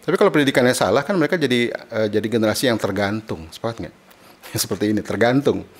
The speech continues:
Kalau nggak ada bantuan pemerintah nggak bisa bikin jembatan gitu ya. Lalu kalau gitu pendidikan itu bangun peradaban apa merusak peradaban? Kan pasti anak-anak ini generasi kedua, ketiga ya, yang sudah menjalani sekolah formal, sekolah modern.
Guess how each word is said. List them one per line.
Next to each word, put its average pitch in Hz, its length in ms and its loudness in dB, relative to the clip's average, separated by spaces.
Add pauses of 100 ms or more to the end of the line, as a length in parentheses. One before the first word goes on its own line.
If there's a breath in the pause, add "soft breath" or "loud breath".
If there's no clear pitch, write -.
(300 loud breath)
Kalau 104 200 0
nggak 113 160 4
ada 113 40 0
bantuan 117 280 4
pemerintah 131 440 4
nggak 143 160 4
bisa 135 80 4
bikin 117 240 2
jembatan 151 560 0
gitu 110 240 -4
ya. 180 160 -6
Lalu 101 200 -4
kalau 104 200 2
gitu 123 160 -2
pendidikan 117 400 0
itu 202 320 -2 (640 loud breath)
bangun 110 400 2
peradaban 101 560 2
apa 147 160 0
merusak 147 320 -2
peradaban? 143 640 0
Kan 214 160 -6
pasti - 240 -2
anak-anak 135 400 2
ini 185 80 -2
generasi 113 440 0
kedua, 104 400 2
ketiga 104 480 -2
ya, 98 200 -8
yang 110 160 -8
sudah 98 200 -4
menjalani 95 360 -2
sekolah 98 280 -2
formal, 101 520 -2
sekolah 95 440 -2
modern. 101 520 -4